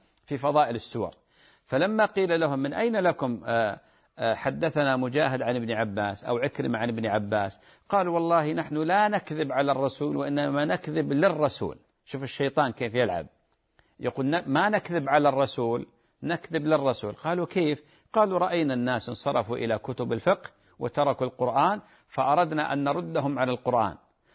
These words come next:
فذهبوا وكذبوا، آه، في أحاديث، قالوا في فضائل سورة كذا، كل سور القرآن جعلوا لها فضيلة، مثلًا سورة الواقعة للرزق، سورة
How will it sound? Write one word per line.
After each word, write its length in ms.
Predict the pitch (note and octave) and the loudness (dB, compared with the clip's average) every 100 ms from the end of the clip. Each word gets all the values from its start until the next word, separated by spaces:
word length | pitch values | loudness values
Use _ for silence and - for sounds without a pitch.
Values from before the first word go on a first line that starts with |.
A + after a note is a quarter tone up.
| _ | _
فذهبوا 560 | - C3 G3 F3+ D#3 D3+ | -2 2 4 4 2 2
وكذبوا، 640 | - G#3 E3 D3 F3 D#4 - _ _ _ _ _ - | 4 2 4 2 0 -2 -12 _ _ _ _ _ -4
آه، 280 | B2+ A#2 A2 | 2 2 0
في 280 | - D#3 D3 | -2 0 0
أحاديث، 600 | - C3 B2 C#3+ F#3+ - _ _ _ - | 2 2 2 -2 -2 -4 _ _ _ 0
قالوا 200 | C3+ B2+ | 2 0
في 120 | C3+ | -4
فضائل 380 | C#3 D3+ C#3 B2+ | 0 2 0 -2
سورة 260 | C#3+ C#3 | -2 -2
كذا، 340 | B2 C3+ C3+ B2 | -2 0 0 0
كل 380 | - - B3 | -4 0 0
سور 320 | F#3+ G3 F3+ D#3+ | 0 2 2 2
القرآن 440 | D#3 E3 F3 F3 | 2 0 2 0
جعلوا 320 | C#3+ C3+ D#3 | 0 2 2
لها 300 | D#3+ C#3 D3 - _ _ _ | 2 2 0 -6 _ _ _
فضيلة، 440 | - C#3+ C#3 G2 C2+ _ _ _ - | 2 4 4 2 -4 _ _ _ -4
مثلًا 280 | C3+ G2+ - | -2 -2 -8
سورة 320 | - C#3+ C#3 C#3+ | -4 0 0 0
الواقعة 520 | C#3+ C#3+ C#3 C#3+ C3 | 4 4 4 0 0
للرزق، 480 | C#3 C3+ C#3+ - - | 0 2 0 -2 -10
سورة 320 | C3+ C#3 | -4 -2